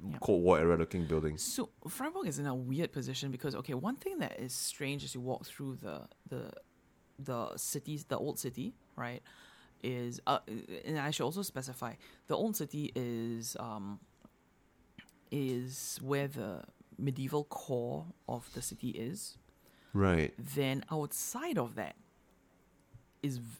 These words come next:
Speaker 1: it's super modern, right? I mean,
Speaker 2: Sure, yeah.
Speaker 1: you know, it's like apartment blocks and stuff, <laughs> right?
Speaker 2: Yeah.
Speaker 1: Obviously,
Speaker 2: I mean, it's like,
Speaker 1: in the
Speaker 2: like
Speaker 1: old
Speaker 2: ma-,
Speaker 1: city.
Speaker 2: many really old cities, there's the old
Speaker 1: Yeah.
Speaker 2: town and the,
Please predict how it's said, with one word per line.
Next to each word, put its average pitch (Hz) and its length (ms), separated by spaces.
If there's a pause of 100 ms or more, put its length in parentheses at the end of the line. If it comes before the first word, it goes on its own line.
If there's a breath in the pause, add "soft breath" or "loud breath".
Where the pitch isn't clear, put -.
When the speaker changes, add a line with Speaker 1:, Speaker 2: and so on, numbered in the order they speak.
(100)
Speaker 1:
it's - 560 (580)
super 117 340
modern, - 320 (400)
right? 123 300
I 123 40
mean, 131 200 (220 soft breath)
Speaker 2:
Sure, 87 400
yeah. 85 220 (240)
Speaker 1:
you 156 120
know, 127 120
it's 127 260
like 117 180 (800 soft breath)
apartment 131 360
blocks - 440 (160)
and 113 140
stuff, - 320 (100)
<laughs> - 100
right? - 160
Speaker 2:
Yeah. 85 140
Speaker 1:
Obviously, 143 240
Speaker 2:
I - 40
mean, 123 100
it's 107 100
like, 107 120
Speaker 1:
in - 40
the 113 60
Speaker 2:
like 113 100
Speaker 1:
old 123 100
Speaker 2:
ma-, 127 60
Speaker 1:
city. 127 160
Speaker 2:
many 127 280
really 110 360
old - 240
cities, 98 300
there's 87 160
the 85 100
old 98 220
Speaker 1:
Yeah. 117 60
Speaker 2:
town 95 140
and 80 80
the, 80 100